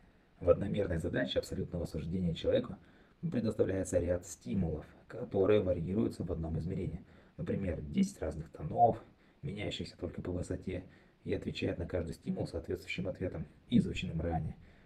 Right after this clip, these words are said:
Производительность почти идеальна для пяти или шести различных стимулов, но снижается по мере увеличения количества различных стимулов.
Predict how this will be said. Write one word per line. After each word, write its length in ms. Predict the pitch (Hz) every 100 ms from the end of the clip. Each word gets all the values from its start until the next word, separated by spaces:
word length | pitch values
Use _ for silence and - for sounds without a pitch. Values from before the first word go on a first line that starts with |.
| - -
Производительность 640 | - 95 113 - - -
почти 320 | - - -
идеальна 340 | - - 73 82
для 140 | 82
пяти 300 | - - -
или 120 | -
шести 340 | - - - 104
различных 500 | 90 - 95 - -
стимулов, 400 | - - 82 - -
но 220 | - - -
снижается 520 | - 82 92 - 104
по 120 | 90
мере 240 | 82 87
увеличения 480 | 90 87 - 90 92
количества 380 | 82 90 - 95
различных 420 | 95 104 95 -
стимулов. 400 | - - 82 -